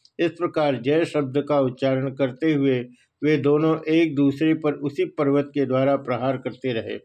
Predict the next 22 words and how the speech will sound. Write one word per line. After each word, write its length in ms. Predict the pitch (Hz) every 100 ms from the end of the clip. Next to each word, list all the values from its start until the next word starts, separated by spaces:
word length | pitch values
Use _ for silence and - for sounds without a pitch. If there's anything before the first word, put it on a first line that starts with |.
| _ _ _ -
राजन, 540 | 135 135 139 135 135 - _ -
उस 220 | 170 -
पर्वत 360 | 165 156 165 - 160
के 220 | 147 139 -
आघात 380 | 131 127 127 160
से 320 | 160 135 120 - _ _ -
उन 180 | 160 143
दोनों 340 | 135 143 160
ने 180 | 151 139
चंद्रावती 720 | 139 139 147 160 147 135 139
पुरी 360 | - 123 131 147
को 200 | 147 120
भी 160 | 131
चूर्ण 360 | 131 113 117 139
कर, 300 | 139 131 123 110 - -
कर 160 | 131 117
दिया। 380 | 123 117 110 - _ - _ _
उस 160 | 165 156
समय 260 | 190 180
दैत्य 360 | 156 160 165 165
शकुनी 420 | - 147 156 180
ने 320 | 170 135 123